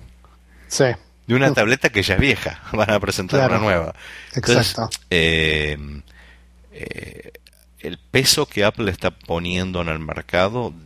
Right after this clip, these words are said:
Speaker 2: definitivamente tiene a Microsoft súper preocupados, súper preocupados. Pero vi un producto espectacular y te recomiendo que veas algún demo, por, aunque sea así en YouTube. Um, hay algunas comparaciones muy buenas,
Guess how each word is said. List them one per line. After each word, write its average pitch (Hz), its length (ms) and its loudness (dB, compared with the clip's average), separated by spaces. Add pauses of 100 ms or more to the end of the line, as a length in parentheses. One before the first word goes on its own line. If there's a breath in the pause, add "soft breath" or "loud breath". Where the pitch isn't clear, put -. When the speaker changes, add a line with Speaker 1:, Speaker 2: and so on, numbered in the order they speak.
Speaker 2:
definitivamente 87 1400 -2
tiene 76 180 -8
a 78 60 -8
Microsoft 80 600 -12 (100)
súper - 600 0
preocupados, - 800 -12 (480 soft breath)
súper 85 380 2
preocupados. - 580 -8 (580 loud breath)
Pero 95 360 4
vi 117 300 4
un 185 160 0
producto 85 480 -6
espectacular 104 560 -4
y 190 60 -4
te 95 100 0
recomiendo 85 680 -6
que 85 120 -4
veas 98 320 0
algún 82 400 -8
demo, 107 380 0
por, - 180 -10
aunque 80 260 -10
sea - 160 0
así 110 160 0
en 80 120 -4
YouTube. 95 500 -2 (440 loud breath)
Um, 73 420 -6 (100)
hay 90 100 2
algunas 90 320 0
comparaciones 82 720 -4
muy 113 340 2
buenas, 78 540 -8